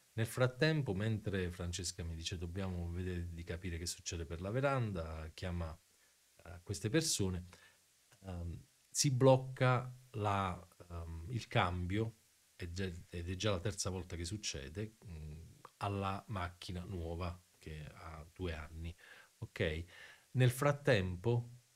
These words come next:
ci avvertono che c'è stato un problema sul conto in banca, ci tranquillizzano, ma, eh, sembra che, mm, non so, ci siano prelievi strani, insomma,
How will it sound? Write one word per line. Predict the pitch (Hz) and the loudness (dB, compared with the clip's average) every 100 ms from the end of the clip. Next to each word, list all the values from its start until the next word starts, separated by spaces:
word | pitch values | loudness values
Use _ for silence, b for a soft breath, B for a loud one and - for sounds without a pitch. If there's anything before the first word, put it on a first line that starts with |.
| _ - | _ -2
ci | - | 4
avvertono | 127 120 92 90 101 | 4 4 2 0 0
che | 98 | 0
c'è | 104 | 0
stato | - 90 107 | 0 0 4
un | 117 117 | 4 4
problema | 127 127 104 92 85 82 98 101 _ | 4 4 4 2 0 0 -2 -4 _
sul | - - 98 | -6 -4 -2
conto | - 101 92 110 | 0 0 2 2
in | 117 | 2
banca, | 87 82 82 90 | 0 -2 -4 -6
ci | 95 | -4
tranquillizzano, | 92 95 127 95 90 87 87 85 | -2 0 0 0 0 -2 -4 -2
ma, | 87 92 87 B B - | -2 -2 -4 B B -8
eh, | 101 | -2
sembra | - 101 101 85 | 0 0 0 -2
che, | 87 85 80 | -2 -4 -4
mm, | 78 78 78 73 73 78 | -6 -8 -8 -10 -14 -14
non | 80 | -12
so, | 85 87 | -12 -8
ci | - | -6
siano | 87 82 78 78 | -6 -8 -10 -10
prelievi | - 85 87 82 | -6 -4 -4 -2
strani, | 87 - 82 85 113 | -2 -2 -4 -2 -2
insomma, | 104 90 | -2 -4